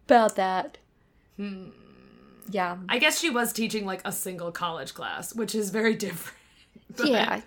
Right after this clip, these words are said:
Speaker 1: ye-, yeah. But, I mean,
Speaker 2: still.
Speaker 1: Stephenie Meyer has always thought that teaching is, like, a very easy waltz and say some words, waltz out sort of a job.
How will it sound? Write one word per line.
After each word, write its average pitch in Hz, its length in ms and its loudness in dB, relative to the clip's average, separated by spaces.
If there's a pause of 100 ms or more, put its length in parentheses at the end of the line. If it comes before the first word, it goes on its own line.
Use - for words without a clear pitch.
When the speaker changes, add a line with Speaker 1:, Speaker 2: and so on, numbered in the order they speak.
(120)
Speaker 1:
ye-, 202 280 -6
yeah. - 220 -4 (760)
But, 294 140 8
I - 20 6
mean, 277 160 0
Speaker 2:
still. - 100 -2
Speaker 1:
Stephenie 269 240 2
Meyer 202 200 0
has 196 160 0
always - 280 2
thought - 200 0
that - 120 -2
teaching - 360 -6
is, - 180 -6
like, 175 220 2
a 214 160 4
very 175 320 -4
easy 185 400 -4
waltz 165 440 -2
and 170 300 -4
say 175 220 2
some 180 180 -6
words, 180 360 -2
waltz - 360 -2
out - 260 2
sort - 200 0
of - 80 -8
a - 60 -8
job. - 440 -2